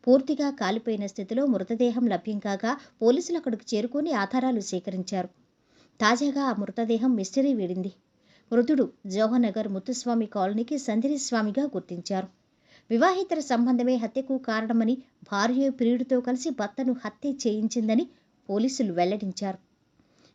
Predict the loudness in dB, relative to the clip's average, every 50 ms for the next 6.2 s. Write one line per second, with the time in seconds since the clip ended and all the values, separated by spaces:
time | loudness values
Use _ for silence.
0 | _ _ 0 4 4 4 4 4 2 -2 -4 -2 -4 -4 -2 0 0 0 0 0
1 | -2 -8 -20 -20 _ _ 2 4 4 4 4 2 0 0 0 0 0 0 -2 -4
2 | -6 -6 -6 -8 -8 -6 -4 -2 0 0 0 0 -2 -4 -4 -4 -2 -2 -2 -4
3 | -4 -4 -4 -4 -4 -4 -4 -6 -4 -4 -4 -4 -2 -2 -2 -4 -2 -4 -4 -4
4 | 0 0 2 2 0 0 -4 -4 -2 0 0 -2 -4 -8 _ _ _ -8 0 2
5 | 4 4 4 2 -2 -4 -6 -6 -4 -4 -4 -4 -6 -8 -10 -12 -10 _ -8 -6
6 | -6 -6 -8